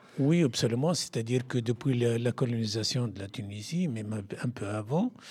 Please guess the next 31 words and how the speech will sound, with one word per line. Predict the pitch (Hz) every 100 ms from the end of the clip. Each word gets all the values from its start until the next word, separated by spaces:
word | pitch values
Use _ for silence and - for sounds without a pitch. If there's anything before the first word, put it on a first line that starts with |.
| - - -
il | -
y | 131
avait, | 135 131 175 180
euh, | 117 110 107 101 - 117 113
vous | 123
savez | - 127 147
que | -
la | 120 120
colonisation | 123 120 117 117 110 139
ne | 131
s'intéresse | - 113 107 113 -
pas | - 208 226 156 110 101 101 98
à, | - - - -
à, | 117 107 101 98 101 - - -
à, | - 101 98 113 -
à | 127
l'égalité | 120 131 117 120 123
régionale, | 123 120 147 170 180 156
s'intéresse | 143 110 120 123 127 127
à, | 113 101
aux | 101
marchandises, | 123 123 - 151 147 165 175 131
à | 107
la | 110 117
relation | 110 117 143 123
avec | 117 127 135
la | 156
mer | 160 160 156
et | 120
tout | - 110
ça, | - 220